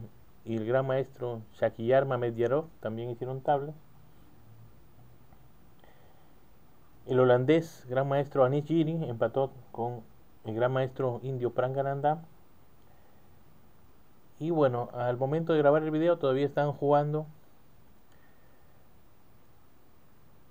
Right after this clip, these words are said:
una partida, ¿no? Que, que está pendiente. El día de hoy, bueno, la partida más interesante e instructiva ha sido la del gran maestro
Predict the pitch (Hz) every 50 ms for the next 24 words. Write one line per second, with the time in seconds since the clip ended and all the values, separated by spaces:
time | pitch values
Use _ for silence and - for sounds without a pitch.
0 | - - - - - - - - - - - - - - 151 147 147 135 131 135
1 | 117 110 - 120 113 107 113 147 165 165 143 113 - - - - - - 120 -
2 | 131 123 117 123 120 113 107 101 92 - - - - - - - - - - -
3 | - - - - - - - - - - - - - - - - - - - -
4 | - - - - - - - - - - - - - - - - - - - -
5 | - - - - - 131 139 147 180 202 202 196 196 196 - - - - - -
6 | - - - - - - - - - - - - - - - 107 117 135 151 170
7 | 175 160 151 143 135 127 123 123 131 127 131 - 180 175 165 170 165 170 165 147
8 | 156 135 135 - 170 170 170 165 143 131 - - 127 123 - - 180 175 165 151
9 | 156 - 156 151 147 135 127 117 113 117 123 131 139 135 139 139 139 139 - 135
10 | 131 123 113